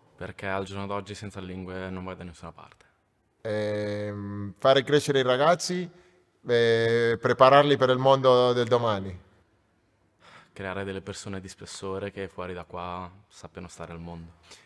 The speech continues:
Speaker 2: Eh, perché mi piace essere tra i giovani.
Speaker 1: Da grande vorrei fare o il medico in emergenza o l'infermiere.
Speaker 2: Sa dire un, un desiderio.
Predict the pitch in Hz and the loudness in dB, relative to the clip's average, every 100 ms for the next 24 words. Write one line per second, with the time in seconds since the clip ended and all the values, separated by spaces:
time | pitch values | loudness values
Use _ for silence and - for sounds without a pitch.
0 | _ - 101 98 101 98 101 95 107 110 | _ -6 -4 -2 -2 -4 -4 -6 -6 -4
1 | 120 98 139 139 139 131 131 - 123 120 | -2 2 2 4 0 0 0 -2 -4 -2
2 | 120 117 107 95 95 80 90 101 107 117 | -2 0 -2 -2 -6 -12 -10 -8 -8 -8
3 | 113 98 101 98 95 95 95 92 92 98 | -8 -10 -10 -10 -8 -8 -10 -12 -14 -14
4 | 98 98 98 98 101 95 95 92 98 104 | -12 -10 -10 -10 -12 -12 -12 -12 -12 -12
5 | - 98 90 - 82 76 _ _ _ _ | -14 -14 -14 -18 -20 -20 _ _ _ _
6 | _ _ _ _ _ _ _ _ _ _ | _ _ _ _ _ _ _ _ _ _
7 | _ _ _ 73 73 76 _ - 107 123 | _ _ _ -20 -20 -20 _ -12 -6 -2
8 | 127 113 123 120 123 - 123 120 98 87 | -2 -2 -4 0 0 0 0 2 0 -4